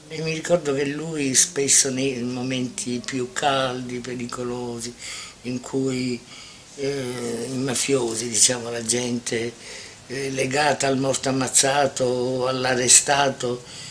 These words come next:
voleva impedirci di fare il nostro lavoro, il mio lavoro di fotografa, e lui ci salvava sempre.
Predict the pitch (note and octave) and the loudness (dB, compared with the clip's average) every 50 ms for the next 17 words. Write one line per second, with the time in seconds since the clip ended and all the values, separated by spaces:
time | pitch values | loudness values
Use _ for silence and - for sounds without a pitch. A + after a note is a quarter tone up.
0 | - - - - - C3 C#3+ D3 D3 C#3+ C#3+ C#3 B2+ A#2+ - C#3 B2+ B2+ C3 C#3+ | -16 -16 -14 -6 -4 -2 0 2 2 4 4 2 2 2 2 0 0 0 0 0
1 | C#3+ C3+ A#2+ - - - B2+ A#2+ B2 A#2+ - - C3 C3 C3 C3 B2 B2 B2+ B2 | 0 0 2 4 4 4 2 2 -2 -2 0 0 0 0 -2 -2 -2 -2 -2 -2
2 | A#2+ A#2+ B2+ A#2 A2+ - C3+ B2 B2 B2 B2 B2+ B2+ D3 D#3 D3+ C3 A#2 A#2+ B2 | -2 -2 0 2 2 2 2 2 -2 -2 -2 0 0 0 2 2 0 -2 -2 -4
3 | B2 A2+ - - - - - - - - - - - C#3+ C#3+ C#3+ C#3+ C3+ C3+ C3+ | -6 -8 -10 -16 -18 -18 -18 -16 -16 -16 -16 -14 -10 -8 -4 -2 -2 0 0 0
4 | C3+ C3+ D3 D3 C3 B2 C3 C3 B2+ C3 C3+ C3 - - - C#3 - D3+ C#3+ C3+ | 0 0 0 -2 -2 -2 -4 -6 -8 -6 -6 -6 -6 -6 -8 -8 -6 -6 -6 -4
5 | C3 C3 C3+ C3+ - - - - - - - - - - - - - - C#3+ D3 | -4 -6 -8 -10 -10 -12 -16 -16 -18 -18 -18 -16 -14 -14 -14 -14 -10 -6 -6 -4
6 | D#3 D#3+ E3 E3 D#3+ - - D3 C3 - - C#3+ C#3 C#3 C#3 C3+ C3+ B2+ B2 B2+ | -4 -2 -2 2 6 6 6 6 6 4 4 4 2 0 0 0 0 -2 -2 0
7 | A#2+ - - A#2+ A#2 B2 B2+ A2+ - - - - | 0 0 0 -2 -6 -8 -10 -10 -10 -12 -14 -16